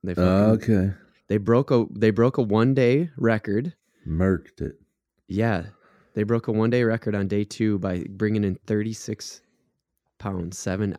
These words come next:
Speaker 2: Damn.
Speaker 1: ounces. Yeah.
Speaker 2: Yeah.
Speaker 1: And their combined total, sixty-one thirteen.
Speaker 2: Yeah. So I, I looked at the notes and stuff beforehand, and I saw that you were talking about how they were taking, um, you know, the water's cold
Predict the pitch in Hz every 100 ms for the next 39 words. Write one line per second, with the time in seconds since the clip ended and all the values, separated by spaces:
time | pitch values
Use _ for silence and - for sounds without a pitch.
0 | 87 87 80 76 73 73 - _ _ -
1 | - - - 101 98 98 92 110 101 101
2 | - 104 95 107 101 107 90 - _ _
3 | _ _ _ - - - 101 98 95 95
4 | - 92 82 - _ - - - _ 101
5 | 98 101 76 90 98 90 87 - 90 95
6 | 85 - 87 90 101 - 90 85 82 92
7 | 95 - 85 - 85 - 78 - 98 87
8 | 87 69 73 76 - 87 87 - 80 80
9 | - 90 82 82 76 78 - 78 76 78
10 | 76 - 87 85 73 - - - - -
11 | - - - 80 73 71 - 87 87 82
12 | 78 82 85 80 82 - - 87 82 80
13 | 78